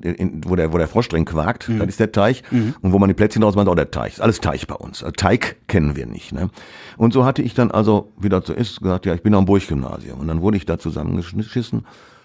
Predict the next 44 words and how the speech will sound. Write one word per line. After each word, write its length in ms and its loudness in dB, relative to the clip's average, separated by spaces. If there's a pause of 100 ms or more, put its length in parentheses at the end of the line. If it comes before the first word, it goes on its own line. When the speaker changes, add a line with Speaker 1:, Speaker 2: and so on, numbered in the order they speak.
(140)
Speaker 1:
Das 180 -2
heißt 280 2
Burggymnasium, 1000 4
das 140 2
ist 140 -6
ein 180 4
G, 320 4
wir 80 -2
sprechen 380 -2
hier 100 0
vernünftig. 640 -4 (340)
Da 160 0
wusste 160 -6
ich 60 -10
Bescheid. 360 -8 (220)
Kam 180 0
mir 60 6
nach 100 2
Hause, 180 2
der 80 4
Mietskaserne, 520 2
Max-Reger-Straße 760 -4
eins. 280 -4 (640)
Nachbar 360 0
kommt 260 2
raus, 320 2
meine 160 0
Mutter 240 -2
und 120 -4
ich, 180 -8
und 120 -6
ich 140 -10
sag, 180 -6
"Guten 280 -2
Tag." 500 -2
Meine 220 -4
Mutter 240 -2
sagt, 240 -8
"Sag 180 -4
guten 220 0
Tag, 300 0
wir 120 -4
reden 180 2
normal. 440 2